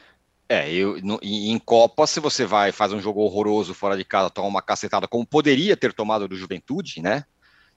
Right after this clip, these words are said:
Tava dois a um e o Juventude, se não tivesse desistido do jogo pra fazer cera, poderia ter feito mais um e liquidado.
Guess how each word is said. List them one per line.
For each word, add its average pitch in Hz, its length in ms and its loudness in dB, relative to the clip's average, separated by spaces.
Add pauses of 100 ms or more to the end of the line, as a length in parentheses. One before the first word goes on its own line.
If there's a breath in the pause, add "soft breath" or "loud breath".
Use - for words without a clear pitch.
Tava 92 240 2
dois 151 280 4
a 147 160 6 (140)
um 165 340 -2
e 117 140 0
o 117 40 2
Juventude, 117 460 -2
se - 120 -6
não 160 80 -4
tivesse 143 280 0
desistido 131 580 -6
do 120 120 -2
jogo 98 260 -2
pra 104 140 -2
fazer 101 240 -2
cera, 147 320 2
poderia 113 220 -2
ter 113 100 -4
feito 110 220 -8
mais 110 260 0
um 110 100 -6
e 110 40 -4
liquidado. 131 640 2